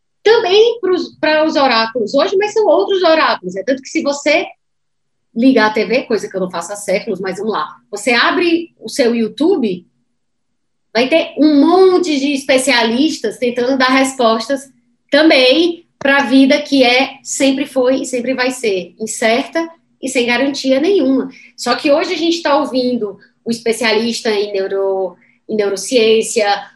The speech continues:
o especialista em psicologia, o especialista em economia. A gente tá ouvindo, mas no fundo o que que a gente tá tentando fazer? É tentar lidar com a incerteza e a instabilidade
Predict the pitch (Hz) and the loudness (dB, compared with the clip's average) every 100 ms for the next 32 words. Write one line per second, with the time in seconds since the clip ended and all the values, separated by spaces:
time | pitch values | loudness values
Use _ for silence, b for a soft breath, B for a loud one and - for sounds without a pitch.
0 | - 233 233 240 233 214 226 220 226 202 | -10 -8 -4 -4 -2 -2 -4 -4 -6 -6
1 | 208 226 - 214 226 208 247 240 220 214 | -6 -8 -4 -4 -4 -4 -2 0 0 -2
2 | - - 254 254 240 247 240 233 233 247 | -10 -8 -6 -2 0 0 -2 0 0 0
3 | 247 247 247 254 247 - - 330 392 392 | 0 0 -2 0 0 -2 -6 0 0 0
4 | 415 427 403 392 - 302 370 370 440 - | 0 0 2 0 -2 -2 0 2 0 0
5 | 427 453 427 403 392 381 320 349 370 339 | 2 2 0 -2 0 0 0 -2 0 -2
6 | 339 339 330 311 320 294 190 - _ _ | -2 -2 0 0 2 2 0 -8 _ _
7 | _ _ - 262 262 349 - _ - 311 | _ _ -2 0 2 0 -6 _ -4 -2
8 | 294 262 254 - 294 240 254 269 - 294 | 0 0 -2 -2 -2 0 0 -2 -4 -6
9 | 285 269 262 294 269 254 247 294 302 302 | 0 -2 0 -2 0 0 0 -2 -4 -6
10 | - 311 311 339 294 269 277 311 | -2 -2 0 0 0 0 0 -4